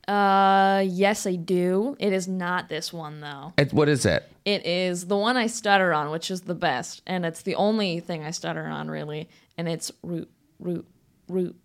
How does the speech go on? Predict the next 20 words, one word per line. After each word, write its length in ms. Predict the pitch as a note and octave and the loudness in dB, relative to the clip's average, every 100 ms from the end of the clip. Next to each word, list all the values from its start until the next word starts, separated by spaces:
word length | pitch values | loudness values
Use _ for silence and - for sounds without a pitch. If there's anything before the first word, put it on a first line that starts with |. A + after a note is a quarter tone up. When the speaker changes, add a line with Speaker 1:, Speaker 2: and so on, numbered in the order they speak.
| _ - | _ -12
Speaker 1:
root, 220 | F3+ F#3 - | -6 -6 -6
root, 180 | F#3 - - | -10 -4 0
Speaker 2:
Oh, 100 | E3+ | 0
Speaker 1:
root, 200 | F3+ F#3+ - | 0 -2 2
Speaker 2:
oh, 220 | D#3 G3+ | 4 2
Speaker 1:
root, 180 | F#3+ - _ _ _ _ _ _ _ | -4 -14 _ _ _ _ _ _ _
Speaker 2:
oh. 320 | D#3 F#3+ A3 - _ _ _ _ _ _ _ _ - | 4 4 2 -6 _ _ _ _ _ _ _ _ -10
Speaker 1:
root, 180 | G3+ - | -10 -6
root 300 | F#3+ A#3 A#3+ | 2 4 4
beer. 280 | F3 - - F3 | -4 -8 -2 2
Speaker 2:
There 260 | A3+ A3 | 4 6
it 80 | D#3 | 4
is. 80 | A2+ | 4
Speaker 1:
There 200 | A#3 A3 | 6 6
it 60 | |
is. 300 | F#3 E3+ G#3+ | 4 2 0
We 140 | D4+ C4 | 4 8
got 260 | A#3+ G#3 | 10 10
it. 160 | G3 | 10
Speaker 2:
<laughs> 60 | F#3+ | 6